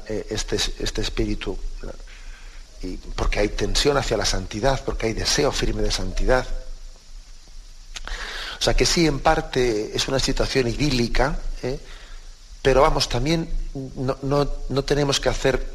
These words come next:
o pensar que, que la primitiva comunidad cristiana fue el único momento en el que no hubo problemas en la iglesia, porque para empezar sí hubo problemas,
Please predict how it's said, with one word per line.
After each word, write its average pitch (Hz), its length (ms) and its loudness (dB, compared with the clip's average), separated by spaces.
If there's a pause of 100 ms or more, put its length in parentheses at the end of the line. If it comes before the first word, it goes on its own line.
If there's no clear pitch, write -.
(640)
o 120 80 0
pensar 120 520 2
que, 120 280 0 (720)
que 107 380 2
la 104 140 0
primitiva 127 480 2
comunidad 120 360 0
cristiana 131 500 2
fue 127 240 4
el 123 80 4
único 127 320 2
momento 135 440 2
en 123 80 4
el 113 100 2
que 120 120 4
no 123 120 4
hubo 117 280 2
problemas 113 540 4
en 101 100 0
la 98 80 -2
iglesia, 95 300 -2
porque 113 240 0
para 110 100 0
empezar 113 420 2
sí 147 280 4
hubo 107 220 2
problemas, 95 600 -4